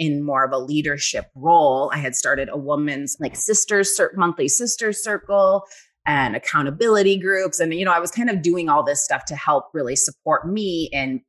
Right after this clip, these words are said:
in becoming an entrepreneur, essentially. And I was like, "This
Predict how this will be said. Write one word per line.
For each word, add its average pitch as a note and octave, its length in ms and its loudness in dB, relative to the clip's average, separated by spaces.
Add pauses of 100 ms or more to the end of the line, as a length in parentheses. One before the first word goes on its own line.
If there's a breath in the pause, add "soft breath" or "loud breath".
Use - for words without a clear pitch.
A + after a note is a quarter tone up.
in C#3 320 -2 (100)
becoming F3 420 0
an C3 60 -8
entrepreneur, C3 640 -6
essentially. B2+ 800 -6 (400)
And C#3 340 2 (240)
I D#3+ 120 4
was C3+ 140 2
like, C3+ 200 -4
"This - 360 0